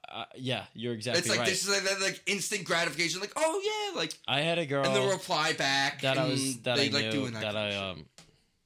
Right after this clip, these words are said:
Speaker 1: there's a girl. Fr-, I was friends with her at one point. And she,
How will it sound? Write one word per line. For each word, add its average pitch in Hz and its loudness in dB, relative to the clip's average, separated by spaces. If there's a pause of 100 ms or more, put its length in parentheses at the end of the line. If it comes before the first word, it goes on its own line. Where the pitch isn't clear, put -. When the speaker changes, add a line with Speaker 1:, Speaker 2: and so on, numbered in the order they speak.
(320)
Speaker 1:
there's 107 -6
a 113 -8
girl. 104 -10 (200)
Fr-, - -10
I 110 -4
was 110 -4
friends 104 -6
with 78 -12
her 76 -16 (1200)
at 104 -8
one 104 -6
point. 92 -12 (380)
And 117 -2 (800)
she, 147 2